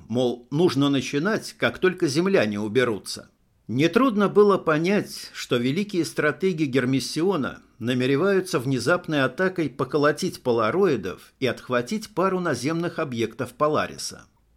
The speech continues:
«Да вы чего?» охнул Ирсанов.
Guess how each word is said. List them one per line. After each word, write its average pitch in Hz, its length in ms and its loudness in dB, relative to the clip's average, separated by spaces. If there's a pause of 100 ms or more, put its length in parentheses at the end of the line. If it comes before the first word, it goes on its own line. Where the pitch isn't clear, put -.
(840)
«Да 123 420 2
вы 185 200 6
чего?» 208 760 4 (560)
охнул 123 480 2
Ирсанов. - 580 -6